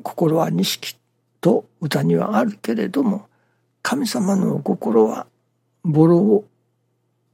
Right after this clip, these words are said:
着せたいとは思ってはおられない。もし心が本当に錦ならば、着るものも錦を着せてくださる。着せようとしてくださる、そういう神様だと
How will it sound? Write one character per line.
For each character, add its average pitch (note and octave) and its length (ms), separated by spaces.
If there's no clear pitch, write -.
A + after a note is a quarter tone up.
着 - 60
せ G3 160
た F#3 160
い G#3 100
と - 160
は A#3+ 160
思 - 220
っ - 20
て - 240
は - 100
お - 80
ら - 140
れ F#3 140
な - 100
い。 - 100
も G3 100
し - 160
心 G#3 360
が G#3 140
本 G#3 260
当 A#3+ 260
に A3+ 160
錦 - 380
な G#2+ 140
ら - 120
ば、 - 180
着 - 160
る - 100
も C#3+ 160
の E3 120
も A3+ 360
錦 G3+ 400
を - 120
着 - 100
せ - 160
て G#3 140
く - 100
だ G#3 120
さ F3 180
る。 - 100
着 - 60
せ E3+ 200
よ F#3+ 140
う F3 60
と - 160
し - 80
て G#3 100
く G#3 100
だ G#3+ 120
さ - 160
る、 A#3 140
そ F#3+ 240
う A#3 60
い A3+ 100
う A3+ 100
神 G#3+ 240
様 G3+ 260
だ - 140
と - 120